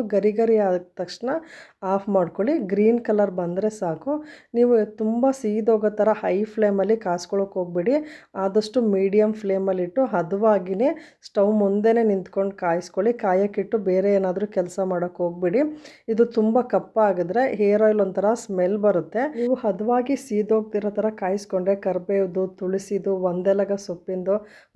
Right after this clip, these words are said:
ಘಮ ಎಲ್ಲ ಸೇರಿ ಒಂದೊಳ್ಳೆ ಪರಿಮಳ ಬರುತ್ತೆ ಎಣ್ಣೆಗೆ. ಹಚ್ಕೊಳ್ಬೇಕಾದ್ರೇ ನಿಮಗೆ ಆ ಸ್ಮೆಲ್ಲು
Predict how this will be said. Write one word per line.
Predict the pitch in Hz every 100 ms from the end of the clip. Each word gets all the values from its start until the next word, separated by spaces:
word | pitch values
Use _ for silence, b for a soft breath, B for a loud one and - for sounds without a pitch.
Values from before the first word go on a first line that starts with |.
| 180
ಘಮ | 185 180 208
ಎಲ್ಲ | 214 196 190
ಸೇರಿ | 196 185 180 214
ಒಂದೊಳ್ಳೆ | 190 175 180 185 180 190 233 233
ಪರಿಮಳ | 196 185 202 208 202
ಬರುತ್ತೆ | 185 180 180 190
ಎಣ್ಣೆಗೆ. | 185 175 185 175 226 277 B B B
ಹಚ್ಕೊಳ್ಬೇಕಾದ್ರೇ | 185 180 - 233 233 220 220 208 208 220 220 220
ನಿಮಗೆ | 196 185 233 214
ಆ | 190
ಸ್ಮೆಲ್ಲು | - 180 180